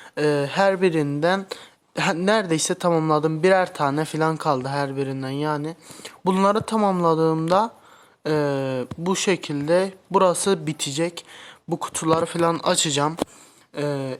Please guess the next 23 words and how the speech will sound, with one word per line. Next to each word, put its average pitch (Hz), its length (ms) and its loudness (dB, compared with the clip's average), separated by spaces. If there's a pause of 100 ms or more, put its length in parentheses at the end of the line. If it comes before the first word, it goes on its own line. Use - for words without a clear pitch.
inşallah 175 680 0
güzel 156 300 0
bir 156 60 -6
karakter 147 580 -4
de 139 160 -2
verir. 139 460 -4 (640)
İnşallah. 143 540 -4 (580)
Vermezse 202 540 4
de 175 100 6
sağlık 165 420 2
olsun. 156 380 0 (840)
Her 220 220 2
neyse, 185 420 0
direkt 196 280 0
oyunuma 170 360 2
geçmek 180 420 0
istiyorum. 147 500 0 (320)
İyi 196 160 0
seyirler, 208 520 2
iyi 196 260 0
eğlenceler. 202 380 -4 (200)
Hadi 190 200 4
bakalım. 147 420 -2